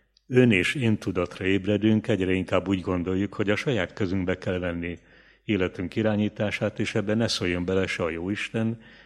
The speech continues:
se senki más. És ez nem csak a, a kiskamaszkor és a nagykamaszkornak a, a dacos idejével kezdődik. Vissza kell térnünk,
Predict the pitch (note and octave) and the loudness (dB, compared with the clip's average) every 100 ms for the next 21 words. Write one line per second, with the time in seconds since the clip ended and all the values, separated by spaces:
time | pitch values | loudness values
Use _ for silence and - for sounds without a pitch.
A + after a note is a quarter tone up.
0 | _ - - A#2 - G2 - E2 C#2 - | _ -8 -4 -4 -4 -6 -6 -6 -8 -10
1 | - - _ _ _ _ _ - _ _ | -14 -16 _ _ _ _ _ -20 _ _
2 | _ - G2 A2+ A2 A#2 - G2 F#2+ F2+ | _ -8 2 4 4 2 2 -2 -2 -2
3 | - - - _ - - _ _ - F#2+ | -6 -20 -20 _ -20 -20 _ _ -12 -8
4 | E2+ E2 _ - A2+ - G#2+ F#2+ F2 - | -6 -8 _ -2 -2 2 0 2 0 -2
5 | F#2+ F2+ D#2 - G2+ - G2+ F2 F#2+ - | -2 -2 -4 -10 -10 -6 -4 -2 -2 -2
6 | G#2 F2 F2 - F#2+ F2 F2 - F2 D#2+ | -2 0 -2 -4 -4 -4 -4 -4 -4 -4
7 | D#2 - - - - _ _ - F2 F2 | -10 -20 -20 -20 -20 _ _ -8 -4 -4
8 | E2 G2 - F2 - G2 F2 E2+ E2+ E2 | 0 -2 0 -4 -2 -4 -2 -4 -4 -4
9 | E2+ E2 - - - D#2+ - E2+ F2 F2+ | -4 -4 -8 -10 -6 -4 -4 -6 -6 -10
10 | - _ _ _ _ _ _ _ _ _ | -16 _ _ _ _ _ _ _ _ _
11 | _ - C#3 - B2 G#2+ F#2 - A2+ F2+ | _ 0 2 2 2 0 -2 0 0 0
12 | E2+ D#2+ F#2 - - | -4 -6 -6 -8 -16